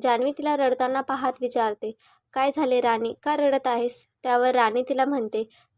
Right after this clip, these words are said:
"ताई, मला आज का माहीत नाही, पण करण दादाची खूप आठवण येत आहे. मी बाहेर येऊन, मी बाहेर येऊन त्यामुळे बसले आहे, कारण की आई बाबाला नाही माहीत पडलं पाहिजे." जान्हवी तर समजावते,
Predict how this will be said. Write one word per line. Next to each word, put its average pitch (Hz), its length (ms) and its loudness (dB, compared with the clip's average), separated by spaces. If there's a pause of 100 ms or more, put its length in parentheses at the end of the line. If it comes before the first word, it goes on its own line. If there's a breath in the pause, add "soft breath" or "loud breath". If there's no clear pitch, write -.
"ताई, 233 320 0
मला 254 220 0
आज 247 240 0
का 277 140 -4
माहीत 254 340 -2
नाही, 240 360 -4
पण 277 100 -4
करण 262 340 0
दादाची 254 440 2
खूप - 200 -2
आठवण 240 340 0
येत 240 180 -2
आहे. 240 220 -2 (440)
मी 285 60 -4
बाहेर 269 360 2
येऊन, 262 340 2 (1400)
मी 277 120 0
बाहेर 269 340 2
येऊन 269 200 4
त्यामुळे 262 460 0
बसले 254 360 0
आहे, 247 280 0 (380)
कारण 247 280 2
की 277 80 0
आई 240 200 4
बाबाला 240 420 2
नाही 254 220 -2
माहीत 247 220 0 (120)
पडलं 226 260 0
पाहिजे." 220 420 -4 (760)
जान्हवी 233 320 2
तर 262 160 -4
समजावते, 247 680 0